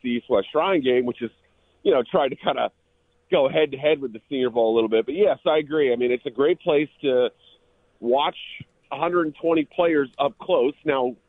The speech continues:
I think the tough part is that even though underclassmen are now allowed to participate for the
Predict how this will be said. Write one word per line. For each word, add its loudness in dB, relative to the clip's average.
I 0
think -2
the 2
tough -2
part 0
is -4
that 2
even 2
though 2
underclassmen -2
are 2
now 0
allowed 2
to -12
participate -4
for -4
the -4